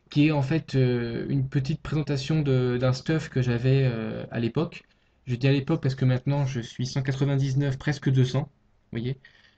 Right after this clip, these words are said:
Euh, donc, euh, voilà, j'ai, j'ai, je suis presque deux cents, j'ai, bon, là, pour l'instant, je suis, je suis terre, enfin, je suis terre, j'ai pas mal de stuff, vous voyez, donc, euh, voilà. Je vais, euh, j'y garde deux jours sans fin, je l'ai déverrouillé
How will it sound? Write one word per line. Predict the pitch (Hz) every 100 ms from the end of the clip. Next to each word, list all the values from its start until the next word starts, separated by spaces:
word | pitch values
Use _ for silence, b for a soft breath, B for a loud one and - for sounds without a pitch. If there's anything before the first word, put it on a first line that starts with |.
| b _ -
Euh, | 120 117 117 113 113 _ _ _ _ _ - -
donc, | 131 127 123 -
euh, | 123 120 117 117 117 117 - - - - - -
voilà, | 117 104
j'ai, | 104 101
j'ai, | 107 120
je |
suis | -
presque | 120 127
deux | 120
cents, | 113 135 160 170 165
j'ai, | 135 120
bon, | - 110
là, |
pour | 113
l'instant, | 110 123
je | -
suis, | 110 110
je |
suis | - 110
terre, | 120 156 160 -
enfin, | -
je | 113
suis | -
terre, | 110 - B B B
j'ai | - 120
pas | 120
mal | 123
de | 123
stuff, | 120 131 131 135
vous |
voyez, | 110 107 123 B B B B B _ _
donc, | 120 110 - -
euh, | 55 53 - -
voilà. | - _ _ _ _ _ _ _ _ _ _
Je | 127 123
vais, | 107 101 - -
euh, | -
j'y | 117 113
garde | 120 143 110
deux | 123
jours | 123 123
sans | - 123
fin, | - 131
je | 131
l'ai | 120
déverrouillé | 113 113 110 131